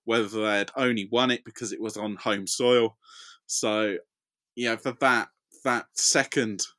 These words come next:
of the Copa America victories will always have a special place in, in the hearts of, of all Chileans, I think, because it was a, a big F U to, uh, the rest of South America,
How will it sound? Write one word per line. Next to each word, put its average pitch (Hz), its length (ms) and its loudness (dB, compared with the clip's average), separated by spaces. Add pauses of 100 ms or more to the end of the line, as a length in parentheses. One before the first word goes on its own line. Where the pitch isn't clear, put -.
(120)
of 95 140 -14
the 107 100 0
Copa 107 300 -4
America 98 420 -4
victories 101 580 -2 (440)
will 120 120 0
always 113 340 2
have 113 220 0
a 101 80 -2
special 107 440 -2
place 101 460 -2
in, 101 200 -4
in 98 200 -12
the 95 80 -10
hearts 101 420 -6
of, 104 140 -8 (140)
of 98 180 -10
all 107 180 -2
Chileans, 95 440 -4
I 87 60 -6
think, 98 260 -10
because - 300 -10
it - 120 -6
was 101 160 -6
a, 101 240 -2 (400)
a 101 160 -10
big 107 280 2 (380)
F - 300 -4
U 110 320 4 (240)
to, 101 240 -2 (200)
uh, 95 400 -2
the 107 120 -6
rest 107 300 0
of 101 80 -2
South 101 320 0
America, 104 560 -2